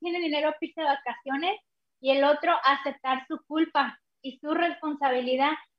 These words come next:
porque caemos a lo mismo. Es en pareja, pu-, porque los dos deben de saber a dónde va el dinero, qué se va a pagar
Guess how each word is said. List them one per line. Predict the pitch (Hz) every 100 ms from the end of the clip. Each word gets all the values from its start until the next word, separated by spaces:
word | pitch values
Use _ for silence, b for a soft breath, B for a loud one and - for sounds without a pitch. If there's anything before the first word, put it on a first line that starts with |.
| _ _
porque | 294 294 277
caemos | - 269 277 294 320 320
a | 269
lo | 254
mismo. | 254 285 277 254 233 - _ _ _ _ _ _ _ _
Es | 285 311 339 - -
en | 302 320 330 -
pareja, | 302 302 302 - 311 240 - _ _ _ _
pu-, | 311 302 - -
porque | 294 294 302 302 285 285 _
los | 294 302 294
dos | 285 302
deben | 330 359 349
de | 349
saber | 320 285 294 294 -
a | 285 285
dónde | 294 302 294
va | 302
el | 311
dinero, | 302 302 320 311 -
qué | 302 302
se | 311
va | 294
a | 285
pagar | 285 285 277